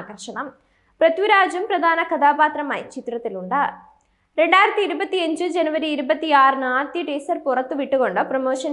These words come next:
ജോലികൾ ആരംഭിച്ച ചിത്രത്തിന്റെ കഥാപാത്രങ്ങളെ പരിചയപ്പെടുത്തുന്ന രീതിയും ആരാധകർക്കിടയിൽ ഏറെ ശ്രദ്ധ നേടിയിരുന്നു. ഓരോ നടീനടന്മാരും തങ്ങളുടെ കഥാപാത്രങ്ങളെക്കുറിച്ച് സംസാരിക്കുന്ന വീഡിയോകൾ പുറത്തുവിടുന്നത് ഫെബ്രുവരി ഒൻപത് മുതൽ ആരംഭിച്ച് അവസാനിപ്പിച്ചത്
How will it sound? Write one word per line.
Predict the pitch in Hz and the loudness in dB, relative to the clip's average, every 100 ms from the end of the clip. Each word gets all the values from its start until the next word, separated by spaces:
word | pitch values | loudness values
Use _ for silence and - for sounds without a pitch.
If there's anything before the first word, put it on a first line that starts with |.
| 262 | 0
ജോലികൾ | 254 262 254 254 233 | 2 2 4 4 4
ആരംഭിച്ച | 247 247 - 247 254 | 0 -6 -8 -6 -6
ചിത്രത്തിന്റെ | 247 247 208 185 302 - _ _ - | -6 -6 -6 -6 -8 -8 _ _ 0
കഥാപാത്രങ്ങളെ | 320 381 415 392 359 349 320 311 | 4 6 6 4 4 -2 -2 0
പരിചയപ്പെടുത്തുന്ന | 302 277 320 269 302 285 285 269 254 | 0 -2 -4 -6 -6 -4 -2 -2 -2
രീതിയും | 262 285 254 330 262 | -4 -4 -2 0 2
ആരാധകർക്കിടയിൽ | 262 262 269 269 277 247 254 277 269 | 2 0 0 -2 -2 -2 0 0 0
ഏറെ | 320 269 - | 0 -2 -4
ശ്രദ്ധ | 240 214 247 220 | -6 -6 -8 -8
നേടിയിരുന്നു. | 156 165 175 247 311 - _ - _ - 302 | -10 -12 -12 -8 -8 -8 _ -20 _ 4 4
ഓരോ | 370 453 392 | 6 4 4
നടീനടന്മാരും | 320 349 359 302 311 302 277 220 269 | 2 0 -2 -2 -2 0 0 0 -6
തങ്ങളുടെ | 254 254 277 294 | -4 -2 -2 0
കഥാപാത്രങ്ങളെക്കുറിച്ച് | 262 269 294 285 285 285 269 277 269 294 277 | 4 4 4 2 0 -4 -4 -4 -10 -8 -8
സംസാരിക്കുന്ന | 262 277 262 269 294 277 226 | -2 2 2 2 -4 -4 -4
വീഡിയോകൾ | 269 262 302 294 294 262 | -6 -4 -4 -4 -2 0
പുറത്തുവിടുന്നത് | 262 269 320 262 233 190 339 - - _ - | -2 -2 -2 -2 -2 0 -2 -2 -20 _ -4
ഫെബ്രുവരി | 339 277 427 403 392 311 | -2 0 0 2 2 2
ഒൻപത് | 302 320 381 320 | 2 0 -2 -2
മുതൽ | 247 196 233 | 0 4 4
ആരംഭിച്ച് | 233 247 202 269 330 - 254 | 4 0 -6 -2 0 4 2
അവസാനിപ്പിച്ചത് | 269 294 311 302 311 302 214 | 2 -2 -2 -4 -10 -6 0